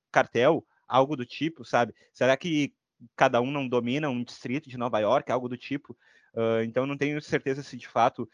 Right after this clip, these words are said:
o doutor Octopus é o doutor Octopus com as, ah, garras do doutor Octopus, ou se daqui a pouco ele não é só um mafioso, sabe? Ah,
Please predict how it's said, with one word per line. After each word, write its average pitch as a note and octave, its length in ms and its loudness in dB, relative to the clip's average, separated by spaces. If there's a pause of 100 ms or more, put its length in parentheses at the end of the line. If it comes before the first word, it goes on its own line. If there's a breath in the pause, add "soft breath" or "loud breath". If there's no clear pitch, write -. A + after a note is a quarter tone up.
(260 soft breath)
o A2+ 220 -4
doutor B2 320 0
Octopus B2+ 640 2
é B2+ 280 6
o C#3+ 260 0
doutor B2 280 -2
Octopus A#2 560 -2
com D3+ 340 -4 (320 soft breath)
as, A#2 540 0 (320)
ah, G2+ 440 -2
garras A2+ 360 -4
do A2+ 180 -6
doutor A2+ 260 -6
Octopus, A#2+ 600 -4
ou C3 120 -4
se D#3 240 -8
daqui D3 200 -2
a D3 40 -4
pouco D#3 480 -4
ele D#3+ 140 -2
não D3+ 140 -4
é A#2+ 100 -2
só B2 260 -2
um C3+ 300 -6
mafioso, B2+ 600 -4
sabe? G2+ 280 -6 (440 soft breath)
Ah, G#2 680 0